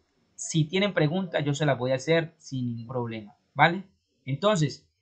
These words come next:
ingresan si es Confa Oriente, si es Confa Norte, ustedes son los que pueden ingresar. De igual manera, voy a llamar a cada caja de compensación en su momento indicado, o sea, el lunes o el martes, un día hábil,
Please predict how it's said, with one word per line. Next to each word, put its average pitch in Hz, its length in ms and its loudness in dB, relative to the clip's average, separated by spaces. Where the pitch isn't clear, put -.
ingresan 165 560 4
si 151 240 2
es 156 120 2
Confa 190 280 2
Oriente, 180 580 4
si 151 140 -2
es 143 100 -2
Confa 156 380 0
Norte, 185 560 2
ustedes 127 680 -10
son 143 680 -2
los 127 300 -6
que 113 140 -12
pueden 123 480 -4
ingresar. 123 640 2
De 135 100 -2
igual 151 180 6
manera, 170 200 4
voy 165 100 6
a 165 60 6
llamar 139 280 2
a 156 100 2
cada 156 280 6
caja 147 220 4
de 151 60 -6
compensación 135 640 -6
en 151 100 2
su 131 180 -4
momento 131 380 -6
indicado, 175 520 4
o 160 40 2
sea, 127 180 -4
el 113 120 -6
lunes 151 380 0
o 120 60 -12
el 113 60 -14
martes, 156 360 -4
un 135 100 -20
día 147 260 4
hábil, 196 280 2